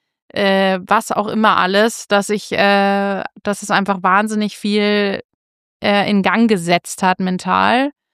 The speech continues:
Und das ist halt genauso ein gut, das ist ein wahnsinnig gutes Beif-, Beispiel für Wachstum oder für einen Prozess, weil ich halt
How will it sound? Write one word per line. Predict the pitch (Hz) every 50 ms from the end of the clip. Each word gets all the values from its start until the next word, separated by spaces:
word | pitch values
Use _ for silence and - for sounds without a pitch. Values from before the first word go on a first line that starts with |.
| _ _ _ _ _ _ _ _ _ _ _ _ _
Und | - 226 226 208
das | 247 220
ist | 262 254 -
halt | 247 226 220
genauso | - 214 214 214 226 240 247 254
ein | 240
gut, | 226 247 240 - -
das | 214 208 -
ist | 220 208 - -
ein | 220 214 196 _ -
wahnsinnig | 208 202 208 226 240 233 240 233
gutes | - 233 208 220 214
Beif-, | - - 196 208 226 - - 233 - - - -
Beispiel | - 202 208 226 - - - 220 214 214
für | - - 202 180
Wachstum | 190 202 - - - - - - 208 196 185 170 165 160 - _ _ _ -
oder | 208 196 185 185
für | 190 - - 196
einen | 190 190 185 185
Prozess, | - - 196 - - 214 202 202 - - - -
weil | 202 196 190 196
ich | 202 -
halt | 208 196 190 190 185 - - -